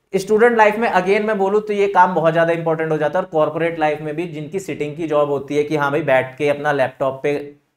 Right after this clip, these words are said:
बस, है ना, तो अब उनके लिए क्या है फिजिकल एक्टिविटी, क्योंकि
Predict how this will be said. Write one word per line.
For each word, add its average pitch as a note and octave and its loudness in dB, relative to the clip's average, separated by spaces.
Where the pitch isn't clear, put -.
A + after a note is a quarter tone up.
बस, C#3+ -4
है E3 0
ना, G#3+ 0
तो G#3+ 4
अब G#3 2
उनके G3 0
लिए A3 4
क्या F#3+ 2
है F#3 2
फिजिकल F#3+ -2
एक्टिविटी, F3 -4
क्योंकि G#3+ -6